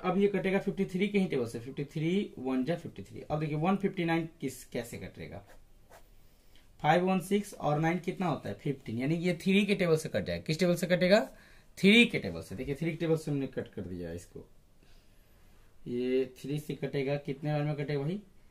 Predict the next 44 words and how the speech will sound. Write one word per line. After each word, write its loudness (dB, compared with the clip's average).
थ्री 0
फ़ाइव 0
जा 0
फ़िफ़्टीन -2
हो 2
जाएगा 2
और 0
थ्री -4
थ्री -4
जा 4
नाइन -2
हो -4
जाएगा, -6
यानी -4
कि -4
थ्री -4
से -2
फिफ्टी -6
थ्री -4
बार 0
में -4
कटेगा। -6
फिफ्टी -8
थ्री -2
के -2
टेबल -2
से -2
ही 0
फिफ्टी -4
थ्री -4
कटेगा, -4
one -4
bar -6
में -12
कट -6
गया। -4
थ्री 2
सेवेंटी 0
वन 2
देखिए -4
किस -8
table -4
से -10
कटेगा, -10